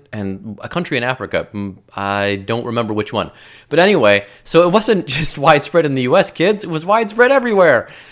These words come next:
So anyway, uh, Facebook, not fact book again. Anyway, this other lady chimes in and goes, "Well, what about all these dead doctors?" And, oh, then she tries to say, "Well, Snopes, why is Snopes the authority?" I'm like, "Well, because if you look at the Snopes article,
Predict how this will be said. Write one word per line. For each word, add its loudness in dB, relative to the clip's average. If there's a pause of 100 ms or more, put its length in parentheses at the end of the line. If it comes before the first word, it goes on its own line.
(120)
So -2
anyway, 2 (320)
uh, 4
Facebook, 0
not 0
fact 0
book -6
again. -4
Anyway, 2
this -4
other 4
lady 2
chimes -6
in -4
and -8
goes, -2
"Well, -4
what 4
about 2
all 4
these -6
dead 0
doctors?" -4 (260)
And, -4
oh, 8
then 2
she -2
tries 0
to -2
say, 0
"Well, -4
Snopes, -2
why 4
is -2
Snopes -4
the -2
authority?" -2
I'm -6
like, -6
"Well, -8
because -6
if -12
you -4
look -4
at -8
the -8
Snopes -6
article, -2